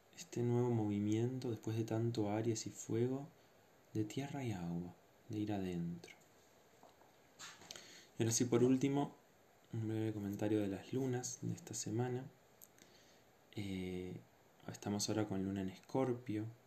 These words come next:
eh, que, que al, el diecinueve va a pasar a Sagitario, a la tarde, a la tardecita, pero por ahora está en Escorpio,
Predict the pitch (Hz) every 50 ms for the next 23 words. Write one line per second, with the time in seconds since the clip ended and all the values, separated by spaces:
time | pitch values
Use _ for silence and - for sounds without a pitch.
0 | - - - - - - - - - - - - - 92 90 - - - 110 -
1 | - - - - - - - - - - - 104 107 110 117 120 - - - -
2 | - - - - - - - - - - - - - - - - - - - 95
3 | 90 90 90 90 - - - - - - - - - - - - - 110 107 107
4 | 107 110 - - - - - - 95 92 90 92 95 - - - 104 98 98 104
5 | 107 113 120 120 113 107 101 98 95 - - - - 104 101 95 - - - -
6 | - - 120 - 127 123 123 123 123 135 165 170 - - - - - - - -
7 | - - - - - - - - - - - - - - 101 90 90 90 87 -
8 | - 110 110 110 104 104 107 110 104 95 - - - - - - - - 120 117
9 | 117 - 110 113 117 - - - - - - - - - - - - - - -
10 | - - - 117 117 - - 98 98 107 107 - - 101 98 104 - - - -
11 | 127 127 120 117 117 - - - 110 107